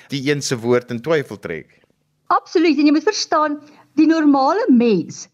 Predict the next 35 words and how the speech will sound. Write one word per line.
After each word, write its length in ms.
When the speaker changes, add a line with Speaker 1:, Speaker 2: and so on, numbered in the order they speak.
Speaker 2:
het 120
'n 80
vyftig 520
vyftig 380
persent 380
kans 400
om 360
die 160
waarheid 400
uit 200
te 80
ken. 220
En 180
dit 160
is, 320
dis 200
realiteit, 560
want 220
ons 140
het 100
ervaring, 720
ons 180
het 120
grond, 320
ons 140
programmering 880
ensovoorts, 760
en 200
ook 120
ons 300
kennis 460
wat 200
ons 140
kan 280
toepas 500